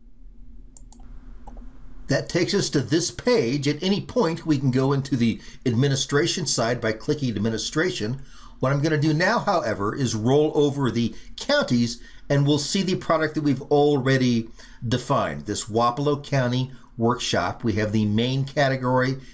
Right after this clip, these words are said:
as Wapello County Test. We have the logo in here, and then we have a subcategory of Wapello County Workshops Test. When I click that, I get this.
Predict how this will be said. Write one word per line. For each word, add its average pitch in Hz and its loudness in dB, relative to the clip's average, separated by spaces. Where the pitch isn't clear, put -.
as 107 0
Wapello 110 0
County 139 0
Test. - -2
We 110 2
have 104 2
the 104 0
logo 143 2
in 120 -2
here, 107 0
and 101 -2
then 101 0
we 104 0
have 98 0
a 95 0
subcategory 107 -2
of 101 -2
Wapello 110 0
County 98 -4
Workshops 98 -4
Test. - -8
When 117 2
I 107 2
click 190 -4
that, 147 0
I 110 2
get 110 0
this. 117 -2